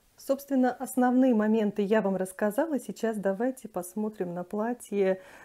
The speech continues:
так сказать, с его стыдливой <laughs> изнаночной стороны.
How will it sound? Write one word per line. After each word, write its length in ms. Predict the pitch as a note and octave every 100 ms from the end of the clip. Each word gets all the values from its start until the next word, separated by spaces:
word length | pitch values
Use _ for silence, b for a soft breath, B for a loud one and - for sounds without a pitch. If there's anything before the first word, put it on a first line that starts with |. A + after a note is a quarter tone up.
| B
так 160 | G3
сказать, 560 | F#3+ - F#3 F3+ A3 A3
с 140 | -
его 260 | F#3 F#3 G3+
стыдливой 840 | G#3 G#3+ E3+ F3 G#3 B3 F#3+ F#3 F3 B B _ _
<laughs> 460 | - D#4 D#4 B3 G3
изнаночной 640 | F#3+ - F#3 G3+ G3+ G3
стороны. 560 | F#3+ - F3+ F3+ F3